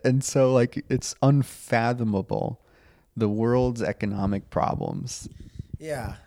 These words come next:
Speaker 1: Which you can participate in or not, by the way. You don't have to participate. You can choose to opt out of all these economic problems.
Speaker 2: Well, that's where, uh, if I,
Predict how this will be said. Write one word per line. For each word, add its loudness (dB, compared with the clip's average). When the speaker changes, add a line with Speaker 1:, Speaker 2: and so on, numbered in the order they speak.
Speaker 1:
Which 6
you 10
can 4
participate 4
in 2
or 2
not, 0
by -2
the -4
way. -4
You 0
don't 0
have -2
to -4
participate. -6
You -4
can -6
choose -6
to -8
opt -4
out -2
of -8
all 2
these -2
economic -10
problems. -8
Speaker 2:
Well, -10
that's -2
where, 0
uh, 0
if -8
I, -4